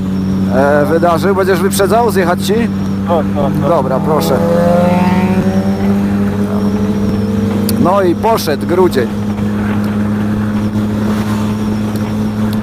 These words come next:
Speaker 1: Także jedziemy teraz, e, na stację, gdzie będą czekać, e,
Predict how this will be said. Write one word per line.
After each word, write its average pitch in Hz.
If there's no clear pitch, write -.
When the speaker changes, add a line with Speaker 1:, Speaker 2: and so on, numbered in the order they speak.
Speaker 1:
Także 151
jedziemy 202
teraz, 175
e, 143
na 165
stację, 185
gdzie 160
będą 170
czekać, 165
e, 151